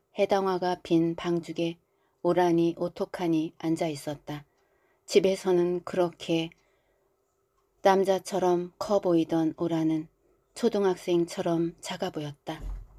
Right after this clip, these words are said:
오란은 보퉁이를 옆에 놓고 수평선을 바라보고 있었다. 오지 않을 남편을 기다리며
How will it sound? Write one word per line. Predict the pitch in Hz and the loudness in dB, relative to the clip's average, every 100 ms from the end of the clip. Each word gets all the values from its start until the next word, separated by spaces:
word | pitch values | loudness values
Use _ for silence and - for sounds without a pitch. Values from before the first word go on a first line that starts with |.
| - - _ _ _ | -20 -20 _ _ _
오란은 | 190 185 175 170 165 170 | 0 4 6 6 4 -2
보퉁이를 | - - 196 170 165 165 | -8 -6 2 2 2 -2
옆에 | 165 - 185 | -4 -4 -2
놓고 | 165 156 - 156 160 _ _ _ _ | -2 -6 -8 -8 -8 _ _ _ _
수평선을 | - - 190 180 180 180 165 165 170 - | -18 -6 0 2 2 2 2 2 -2 -6
바라보고 | 175 175 175 165 | -2 0 -2 -4
있었다. | 160 147 147 143 - 147 - _ _ _ _ _ - _ _ _ _ _ | -6 -6 -12 -10 -8 -8 -10 _ _ _ _ _ -20 _ _ _ _ _
오지 | 190 180 185 | -2 2 4
않을 | 175 165 160 160 | 6 6 4 0
남편을 | 165 165 170 175 165 156 156 | 0 0 0 0 0 0 -4
기다리며 | - - 165 156 156 156 160 | -8 -6 -4 -2 -2 -2 -6